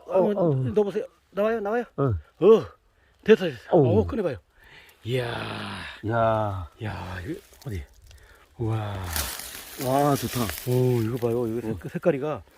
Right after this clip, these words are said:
Speaker 1: 응.
Speaker 2: 오래된 색깔이가 나잖아, 이게.
Speaker 1: 응.
Speaker 2: 와, 좋다. 긴데.
Speaker 1: 야,
Speaker 2: 야,
Speaker 1: 엄청나네.
Speaker 2: 이거 한 뼘이 쭉 넘는 한, 한 삼십 센치 나오겠는데, 이 잔뿌리까지
Speaker 1: 응.
Speaker 2: 쫙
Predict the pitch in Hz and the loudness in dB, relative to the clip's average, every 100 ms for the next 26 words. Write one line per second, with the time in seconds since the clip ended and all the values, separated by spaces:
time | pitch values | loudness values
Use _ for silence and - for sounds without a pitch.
0 | _ - - - 120 131 147 139 143 135 | _ -20 -20 -10 0 2 2 0 0 0
1 | 117 110 104 104 113 107 101 117 98 - | 0 -2 -4 -6 -6 -6 -8 -10 -12 -10
2 | 123 92 76 _ _ _ _ _ - 98 | -10 -10 -16 _ _ _ _ _ -10 -8
3 | 98 98 92 90 87 85 80 80 76 - | -8 -10 -10 -12 -12 -12 -14 -14 -16 -18
4 | - - 90 85 73 - - 95 92 95 | -16 -10 -10 -10 -16 -20 -12 -8 -4 -4
5 | 120 113 113 101 90 87 87 101 131 131 | -4 -6 -8 -8 -8 -8 -8 -4 -2 4
6 | 131 117 120 147 175 147 - - - - | 4 4 0 -2 -4 -4 -8 -18 -16 -10
7 | 143 123 123 113 95 147 - - - - | -4 -4 -4 -6 -10 -14 -16 -20 -20 -12
8 | 143 175 180 190 143 147 131 123 123 127 | -4 -4 -2 -2 -2 -2 -2 0 0 0
9 | 180 127 120 113 117 117 98 101 113 - | -2 -2 -4 -6 -8 -4 -4 -4 -8 -12